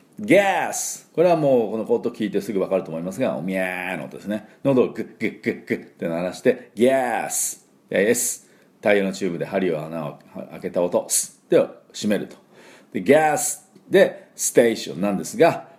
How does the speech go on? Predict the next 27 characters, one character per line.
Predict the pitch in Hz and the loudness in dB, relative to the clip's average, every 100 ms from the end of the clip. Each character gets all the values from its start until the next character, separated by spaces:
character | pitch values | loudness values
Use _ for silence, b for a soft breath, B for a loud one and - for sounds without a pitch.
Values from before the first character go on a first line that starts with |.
| _ | _
こ | 175 | 2
れ | 208 | 4
ね、 | 151 | 2
ほ | 98 151 | 0 2
と | 247 | 4
ん | 269 | 4
ど | 139 | 4
リ | 107 123 | 4 6
エ | 139 | 6
ゾ | 143 143 | 4 0
ン | 135 | -4
し | - | -4
ま | 139 | -4
す | 131 90 | -2 -6
ん | 78 | -6
で、 | 78 | -2
重 | 123 170 | 0 2
な | 175 | 2
っ | 175 | 0
て | 160 | -2
し | 156 | 0
ま | 151 | -2
っ | |
て | 151 | 0
で | 104 | -4
す | 87 | -4
ね、 | 80 | -10